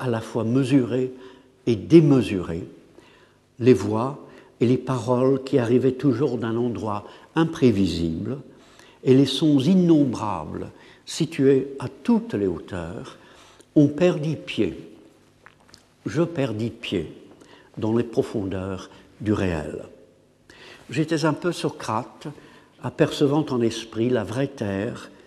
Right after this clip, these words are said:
et le vrai ciel au-dessus des limites de l'air. Je me perdais dans l'émerveillement,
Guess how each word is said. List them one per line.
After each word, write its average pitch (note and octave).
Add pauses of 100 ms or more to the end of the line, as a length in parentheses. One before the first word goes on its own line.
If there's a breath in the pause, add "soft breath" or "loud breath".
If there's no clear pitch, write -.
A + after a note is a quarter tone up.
(320 soft breath)
et B2
le A2
vrai A#2
ciel G2+ (420 loud breath)
au-dessus B2+ (300 loud breath)
des G#2
limites A#2 (120)
de A2
l'air. F2+ (1080 soft breath)
Je A#2+
me B2+
perdais B2+
dans A#2 (100)
l'émerveillement, F#2+